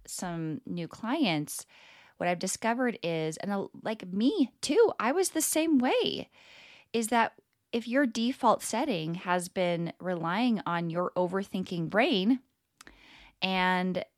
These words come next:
the logical and the analytical part of your brain, you know, it's protecting you from really l-, seeing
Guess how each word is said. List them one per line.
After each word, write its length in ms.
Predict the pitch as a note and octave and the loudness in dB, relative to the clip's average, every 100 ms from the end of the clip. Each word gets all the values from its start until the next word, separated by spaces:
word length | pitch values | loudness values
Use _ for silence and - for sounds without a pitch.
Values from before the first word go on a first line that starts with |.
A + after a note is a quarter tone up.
| _ | _
the 100 | F#3 | 0
logical 800 | E3+ G3 D4+ A3 - F3+ E3+ F#3+ | 6 6 4 0 0 2 4 4
and 100 | F3+ | 0
the 180 | - F3+ | -4 -2
analytical 560 | F3+ E3+ F3+ F4 - | -2 0 2 2 0
part 280 | F3+ - E3 | -2 -2 -2
of 120 | D3+ | -2
your 140 | D#3 D3 | -6 -8
brain, 500 | D3 D3 D#3 A3+ C#4+ _ _ _ _ _ - - _ | -8 -6 0 0 0 _ _ _ _ _ -20 -20 _
you 120 | G#3 | 0
know, 160 | G3+ F#3+ - | 4 4 2
it's 180 | A3 - | -2 -2
protecting 720 | - G#3 - C4 - A3+ F#3 | -8 -8 -4 -4 -2 -2 -2
you 160 | E3+ | -4
from 400 | E3+ - F3+ F3 D#3+ | -4 -2 0 0 -4
really 240 | F#3 G3+ | -2 -2
l-, 200 | F#3 F3 - | -2 -6 -12
seeing 880 | - - - A3+ C#4+ F3 D3+ D3+ | -8 -4 2 6 6 6 2 0